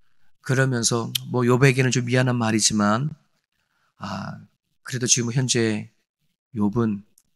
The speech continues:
고난 속 안에서도, 예, 유익한 상황 속에 있구나. 어느 누구보다도 하나님을, 어,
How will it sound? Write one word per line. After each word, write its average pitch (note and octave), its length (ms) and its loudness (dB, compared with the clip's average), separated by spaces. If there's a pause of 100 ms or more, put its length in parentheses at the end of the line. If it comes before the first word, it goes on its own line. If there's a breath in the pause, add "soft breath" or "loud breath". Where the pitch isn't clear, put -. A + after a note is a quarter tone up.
(180)
고난 A#2+ 320 -2
속 A2+ 220 2
안에서도, G#2+ 720 4 (580)
예, - 380 -4 (120)
유익한 A2+ 640 -4 (440)
상황 B2 340 -6
속에 A2 260 -6
있구나. G2 640 -8 (800)
어느 A#2+ 240 4
누구보다도 B2 1000 8 (420)
하나님을, B2 720 -4 (1000)
어, - 220 -12